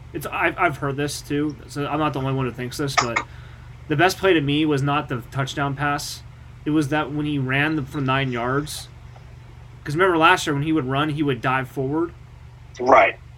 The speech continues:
Speaker 1: This time he slid, and he said after the game that was the first time he's ever slid.
Speaker 2: First time he's ever slid,
Speaker 1: And
Speaker 2: right.
Speaker 1: it was, it wasn't the, wasn't the greatest slide ever,
Speaker 2: <laughs>
Speaker 1: but it was, it, it was good enough. And I saw this on Haberman, the Haberman Middlecoff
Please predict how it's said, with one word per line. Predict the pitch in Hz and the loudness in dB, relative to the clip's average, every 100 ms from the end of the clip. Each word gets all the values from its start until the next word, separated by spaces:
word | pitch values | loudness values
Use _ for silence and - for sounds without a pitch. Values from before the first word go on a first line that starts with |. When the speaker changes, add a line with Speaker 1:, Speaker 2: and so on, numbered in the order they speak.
| - | -6
Speaker 1:
This | 165 175 | -4 -2
time | 180 165 | 0 0
he | 151 | 0
slid, | - - 143 147 110 104 - | -4 -6 -4 -4 -4 -8 -8
and | 135 | -4
he | 135 | -2
said | 185 | 2
after | 170 147 | 0 0
the | 139 | -4
game | 131 143 | -4 -2
that | |
was | 135 | -4
the | 131 | -4
first | 151 156 | -6 -4
time | 147 | -2
he's | - | 2
ever | - | 2
slid. | - - 139 123 113 - | 2 0 -2 -4 -4 4
Speaker 2:
First | 151 147 | 6 6
time | 160 | 2
he's | 147 135 | 2 -2
ever | 135 | -2
slid, | 127 143 120 107 | -4 -4 -4 -2
Speaker 1:
And | 151 | 0
Speaker 2:
right. | 147 | 2
Speaker 1:
it | 156 | 2
was, | 139 131 | 0 -6
it | 147 | -2
wasn't | 190 190 170 | 0 2 0
the, | 135 - - | -2 -8 -4
wasn't | 190 196 | -2 0
the | 165 | -2
greatest | 123 143 160 135 | 0 0 0 0
slide | - 120 113 | -4 -6 -6
ever, | 107 107 120 139 - - - - - | -8 -6 -8 -8 -16 -20 -20 -18 -12
Speaker 2:
<laughs> | - - - - - - | -10 -10 -12 -20 -8 4
Speaker 1:
but | - 143 | 4 4
it | 165 | 2
was, | 170 147 135 | 0 -2 -4
it, | 170 165 - - - | -2 -2 -4 -14 -6
it | 160 | -2
was | 156 | -2
good | 139 170 | 0 0
enough. | 151 165 113 - | 0 -2 -4 -6
And | 147 | -6
I | |
saw | 139 170 165 | -2 0 2
this | 151 | 0
on | 151 139 135 135 - - - | -2 -2 -4 -6 -14 -16 -6
Haberman, | 170 151 143 - | -4 -2 -4 -4
the | 143 | -4
Haberman | 143 151 151 139 | -2 0 0 0
Middlecoff | 143 135 135 120 | -2 -2 -4 -6